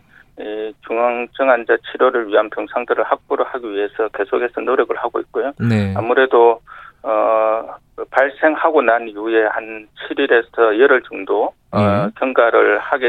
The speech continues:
Speaker 1: 되면 중증화되는 그런 어떤 시간적인, 어, 차이가 있었어요.
Speaker 2: 예.
Speaker 1: 아무래도 이번 주 중에, 어, 저희가 중증 환자 비중이, 뭐, 아마 주말부터 조금 높아지기 시작했고
Speaker 2: 네.
Speaker 1: 이번 주 중에 조금 더 높아질 것으로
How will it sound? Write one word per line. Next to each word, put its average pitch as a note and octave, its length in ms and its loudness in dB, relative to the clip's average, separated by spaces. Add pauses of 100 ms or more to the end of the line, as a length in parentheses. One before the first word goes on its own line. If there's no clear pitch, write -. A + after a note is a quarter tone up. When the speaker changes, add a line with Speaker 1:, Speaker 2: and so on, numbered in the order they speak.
Speaker 1:
되면 G#2 400 0 (320)
중증화되는 A2+ 1040 0
그런 G#2+ 420 0 (140)
어떤 G#2+ 240 -4
시간적인, G#2 640 0 (100)
어, G2+ 140 0 (100)
차이가 B2 280 2
있었어요. G#2 580 -4
Speaker 2:
예. G#2+ 320 0
Speaker 1:
아무래도 A2+ 340 0
이번 C3 360 2
주 C#3 160 -8
중에, A2 420 0 (160)
어, G2+ 400 -4 (100)
저희가 G#2 380 0 (100)
중증 A2+ 280 -2
환자 G2 400 2 (100)
비중이, G2+ 520 -8 (100)
뭐, F#2+ 160 -8 (340)
아마 G#2 160 -2 (380)
주말부터 D3 460 2
조금 G#2 280 -6
높아지기 G#2 520 0
시작했고 G2+ 640 -2
Speaker 2:
네. G#2+ 420 -2
Speaker 1:
이번 C3+ 320 -2
주 C3+ 180 -4
중에 B2+ 300 2
조금 A2+ 260 -2
더 A2 120 -8
높아질 A2+ 400 0
것으로 G2+ 400 -4